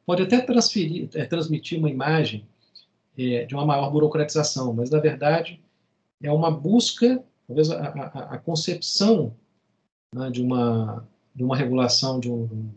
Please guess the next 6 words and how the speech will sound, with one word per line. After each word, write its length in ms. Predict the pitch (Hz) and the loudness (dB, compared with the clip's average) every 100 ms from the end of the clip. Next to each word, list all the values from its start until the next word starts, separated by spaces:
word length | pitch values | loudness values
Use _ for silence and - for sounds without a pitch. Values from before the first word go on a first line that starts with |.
| - | -16
uma 140 | 117 117 | -6 -2
norma 480 | 127 151 139 123 113 | 2 4 2 0 -4
sobre 320 | - 127 123 | -6 -6 -4
uma 100 | 123 | -4
determinada 640 | 120 - 120 117 117 117 113 | -4 -4 -4 -2 0 -2 -4
matéria, 680 | 113 113 139 156 139 113 | -8 -8 2 4 4 0